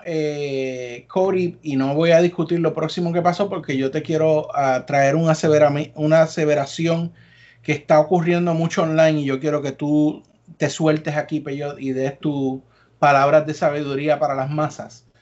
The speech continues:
Eh, donde hay mucha gente diciendo que Cody está haciendo un Triple H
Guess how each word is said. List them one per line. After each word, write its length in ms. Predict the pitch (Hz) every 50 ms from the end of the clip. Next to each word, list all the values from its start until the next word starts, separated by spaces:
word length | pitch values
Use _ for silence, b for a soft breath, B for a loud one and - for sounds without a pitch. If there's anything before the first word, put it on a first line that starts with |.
| b b b b b b b 117
Eh, 440 | 123 143 147 143 143 139 139 - - -
donde 440 | 131 156 160 165 160 160 156 160 -
hay 180 | - 156 170 190
mucha 300 | 208 233 226 - 269 226
gente 600 | 208 226 254 277 262 - 185 170 185 208 220 _ _ _ _ _ _ _ _ _ _ _ - - - _
diciendo 840 | - 165 175 170 - - 180 185 220 277 262 208 175 170 175 170 -
que 220 | 160 143 135 -
Cody 500 | _ - 180 180 214 247 226 185 170 160
está 220 | 156 156 - 175
haciendo 320 | 156 156 - 196 185 185 185
un 100 | 180 170
Triple 420 | 180 180 185 175 202 214 208 160
H 400 | 151 156 156 - - - - -